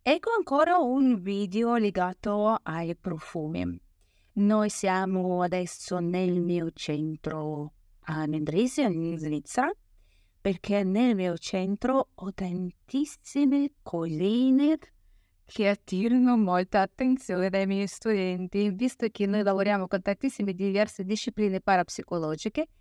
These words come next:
ho qui tanta roba e ho deciso piano piano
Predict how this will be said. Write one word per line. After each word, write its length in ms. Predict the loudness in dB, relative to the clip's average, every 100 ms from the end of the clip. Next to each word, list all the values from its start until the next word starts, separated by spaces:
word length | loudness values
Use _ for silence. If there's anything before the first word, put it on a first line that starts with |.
| _ _ -6
ho 120 | -6
qui 240 | -2 -4 0
tanta 400 | 2 2 0 -2
roba 400 | -2 -2 -2 -2 -4 _
e 120 | 0
ho 120 | 2 2
deciso 580 | -2 -4 -4 -2 -2 -4
piano 400 | -2 0 0 -2
piano 640 | -4 -2 0 0 0 -2